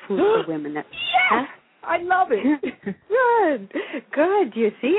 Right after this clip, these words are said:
Speaker 1: And, and sprouted vegetables, fresh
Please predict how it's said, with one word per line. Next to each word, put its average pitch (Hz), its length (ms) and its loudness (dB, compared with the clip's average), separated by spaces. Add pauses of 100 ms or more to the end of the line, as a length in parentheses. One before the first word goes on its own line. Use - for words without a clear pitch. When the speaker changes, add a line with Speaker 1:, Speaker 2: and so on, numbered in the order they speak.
Speaker 1:
And, 208 260 0
and 208 260 -2 (480)
sprouted 226 600 0 (160)
vegetables, - 580 -4 (340)
fresh 262 260 0